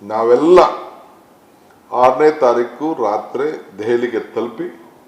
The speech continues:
ಏಳನೇ ತಾರೀಕು ಬೆಳಗಡೆ ನಾವೆಲ್ಲ ದೆಹಲಿಲಿ ನಮ್ಮ ಪ್ರತಿಭಟನೆಯನ್ನ ವ್ಯಕ್ತಪಡಿಸಬೇಕು. ನಮ್ಮ ಹೋರಾಟ, ನಮ್ಮ ಧ್ವನಿಯನ್ನ ದೆಹಲಿಯ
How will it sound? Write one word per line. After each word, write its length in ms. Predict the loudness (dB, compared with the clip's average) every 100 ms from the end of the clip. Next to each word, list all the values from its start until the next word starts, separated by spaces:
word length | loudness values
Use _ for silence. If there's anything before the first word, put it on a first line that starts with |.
| _ _ _ _ _
ಏಳನೇ 520 | 2 4 6 4 2
ತಾರೀಕು 420 | -2 -2 -4 -8 -14 -10
ಬೆಳಗಡೆ 540 | -8 -6 -6 -8 -14 -20 _ -16
ನಾವೆಲ್ಲ 360 | -10 -6 -6 -6
ದೆಹಲಿಲಿ 920 | -10 -8 -2 -2 -2 -8 -10 -14 -20 _ _ _ _ _ _ _
ನಮ್ಮ 280 | -12 -8 -4
ಪ್ರತಿಭಟನೆಯನ್ನ 920 | -6 -6 -2 0 2 -2 -4 -10 -8 -10 -10 -16 -20 -14
ವ್ಯಕ್ತಪಡಿಸಬೇಕು. 1000 | -8 -8 -8 -8 -8 -8 -10 -10 -14 -16 -20 _ -20 _ -20 -20 -20 _ _ _
ನಮ್ಮ 180 | -10 -6
ಹೋರಾಟ, 460 | 2 6 6 4 2 -2 -6 -12
ನಮ್ಮ 220 | -10 -6
ಧ್ವನಿಯನ್ನ 640 | -8 -4 -2 -2 -2 -4 -4 -8 -10 -20 -20 _ _ _ _ _ -18 0
ದೆಹಲಿಯ 500 | 2 2 0 0